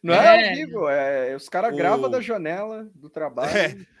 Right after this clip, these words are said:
Speaker 3: o
Speaker 2: Olha lá, o N F T
Speaker 3: hoje eu vi uns
Speaker 2: conheci
Speaker 3: carro
Speaker 2: através
Speaker 3: voador,
Speaker 2: do
Speaker 3: mano.
Speaker 2: Lata Boluca. Viu o
Speaker 1: Aí,
Speaker 2: carro
Speaker 1: ó.
Speaker 2: voador? Ah, que é os helicópteros?
Speaker 3: É, é, não, tipo, não, eu vi assim, né, no, no, no, na internet, né, tinha um cara, eu,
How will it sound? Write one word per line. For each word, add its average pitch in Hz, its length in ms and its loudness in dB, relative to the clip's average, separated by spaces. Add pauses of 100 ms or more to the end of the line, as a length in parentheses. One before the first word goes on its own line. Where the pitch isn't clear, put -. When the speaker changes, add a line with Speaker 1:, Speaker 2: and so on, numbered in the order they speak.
(200)
Speaker 3:
o 120 880 -6
Speaker 2:
Olha - 100 -4
lá, 180 180 4
o 170 40 2
N 175 180 -2
F 156 80 -6
T - 60 -6
Speaker 3:
hoje 175 100 -6
eu 180 40 -4
vi 160 60 -14
uns - 40 -12
Speaker 2:
conheci 208 160 -6
Speaker 3:
carro 190 160 0
Speaker 2:
através 208 380 0
Speaker 3:
voador, 151 140 -2
Speaker 2:
do 208 40 -6
Speaker 3:
mano. 202 120 -2
Speaker 2:
Lata 202 160 -10
Boluca. 180 640 -10 (120)
Viu 190 180 -2
o 214 40 -8
Speaker 1:
Aí, 196 60 -6
Speaker 2:
carro 233 180 4
Speaker 1:
ó. - 20 -4
Speaker 2:
voador? 208 320 0
Ah, 302 240 6
que - 140 -2
é 240 80 6
os 220 240 0
helicópteros? 190 800 -6 (260)
Speaker 3:
É, 131 560 -4
é, 131 40 -8
não, 156 360 -4
tipo, 120 960 -10
não, 143 140 -6
eu 117 60 -6
vi 131 200 -6
assim, 160 220 -6
né, 123 200 -6
no, 117 300 -8
no, 104 460 -12 (580)
no, 104 400 -12
na 107 120 -8
internet, 117 480 -4
né, 107 100 -12
tinha 117 140 -16
um 120 60 -12
cara, 123 340 0
eu, 98 240 -10